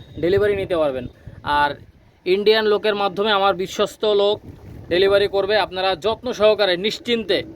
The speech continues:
নির্দ্বিধায় কবুতরগুলো অর্ডার করতে পারবেন। অনেক সুন্দর কবুতর, ফ্লাইং টাইম গ্যারান্টি থাকবে ভিউয়ার্স।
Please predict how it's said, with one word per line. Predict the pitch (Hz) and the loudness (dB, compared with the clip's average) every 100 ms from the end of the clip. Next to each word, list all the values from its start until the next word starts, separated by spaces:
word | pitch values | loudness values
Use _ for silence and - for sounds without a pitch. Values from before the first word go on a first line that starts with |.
| - - - | -14 -12 -6
নির্দ্বিধায় | 180 220 190 220 208 185 | 0 2 2 4 4 4
কবুতরগুলো | 190 202 196 202 196 185 | 0 0 0 0 -2 -2
অর্ডার | 175 180 | -2 0
করতে | 190 196 202 | -2 -2 0
পারবেন। | 202 202 277 - - - - - | 2 0 -4 -10 -20 -20 -10 -2
অনেক | 190 - | -2 -2
সুন্দর | 196 202 202 | -2 0 2
কবুতর, | 208 208 233 - - | 2 2 0 -2 -4
ফ্লাইং | 190 190 202 | 2 2 2
টাইম | 208 202 | 0 0
গ্যারান্টি | 185 196 196 | 2 2 0
থাকবে | 190 202 208 | -2 0 0
ভিউয়ার্স। | 190 208 233 | 2 0 0